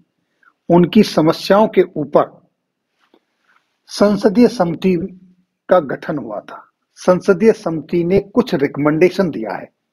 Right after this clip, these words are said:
और वो रिकमेंडेशन क्या है? उनकी तरफ से कहा गया है कि जो मौजूदा समय में अस्सी साल जब पेंशनर की उम्र हो जाती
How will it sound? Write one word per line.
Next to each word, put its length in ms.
और 140
वो 80
रिकमेंडेशन 760
क्या 200
है? 260
उनकी 300
तरफ 220
से 200
कहा 300
गया 220
है 220
कि 440
जो 340
मौजूदा 640
समय 340
में 160
अस्सी 440
साल 420
जब 320
पेंशनर 500
की 140
उम्र 300
हो 180
जाती 440